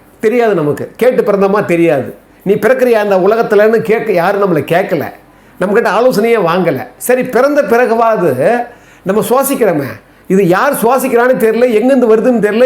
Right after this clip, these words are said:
எப்படி வெளியே வருதுன்னு தெரியல. இது சுவாசத்துக்கும் நாம வந்து உரிமை கொண்டாட முடியல. சரி, பரவாயில்ல, வாழ்க்கையில விழுந்துட்டோம்.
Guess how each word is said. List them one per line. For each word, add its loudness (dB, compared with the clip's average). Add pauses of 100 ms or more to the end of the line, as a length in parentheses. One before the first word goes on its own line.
எப்படி 0
வெளியே 2
வருதுன்னு 0
தெரியல. -2 (460)
இது 0
சுவாசத்துக்கும் 0
நாம 0
வந்து 2
உரிமை 2
கொண்டாட 2
முடியல. -2 (500)
சரி, -2
பரவாயில்ல, 0
வாழ்க்கையில 0
விழுந்துட்டோம். -2